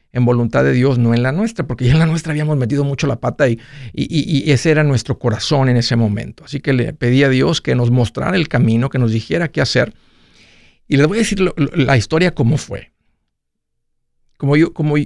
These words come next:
ah, o sea, yo no estaba tan deslumbrado por esto, estaba realmente queriendo tomar la mejor decisión para nosotros como familia, si esto era lo que debía de hacer o no. Y realmente con un corazón buscando vivir en la voluntad de Dios. Y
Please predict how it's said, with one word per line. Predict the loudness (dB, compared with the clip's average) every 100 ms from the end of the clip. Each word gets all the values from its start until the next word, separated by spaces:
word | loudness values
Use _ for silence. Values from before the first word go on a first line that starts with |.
| -6
ah, | -10
o | -4
sea, | 0 0 -2 -6 -4
yo | 2 2
no |
estaba | 2 -2 -4 -2
tan | 0 2 4
deslumbrado | 4 2 2 2 2 2 2 2 0 0
por | 0 0
esto, | 0 -4 -8
estaba | -4 -4 0 0
realmente | 2 0 2 0 0
queriendo | 0 0
tomar | 0 2
la | 2
mejor | 0 0 0
decisión | 2 0 0 -4 _ _ _ _
para | 2 4
nosotros | 2 0 -4 -4
como | 0 0
familia, | 0 0 0 0 0 -4
si | -6 -4
esto | -2 0 0
era | 2
lo | 0
que | 0
debía | 0 2 2
de | 2
hacer | 2 -2 -2 _ _ _ _
o | 0 2
no. | 4 2 0 -6 _ _ _ _ _ _ _ _
Y | -2
realmente | 0 2 2 0 0
con | 0 0
un | 0
corazón | 0 0 0 0 0
buscando | -2 0 0 2 0 -2 _ _ _ _ _ _ -2
vivir | 0 2
en | 2
la |
voluntad | 2 2 0 -2
de | -2 0
Dios. | -2 -4 -4
Y | -6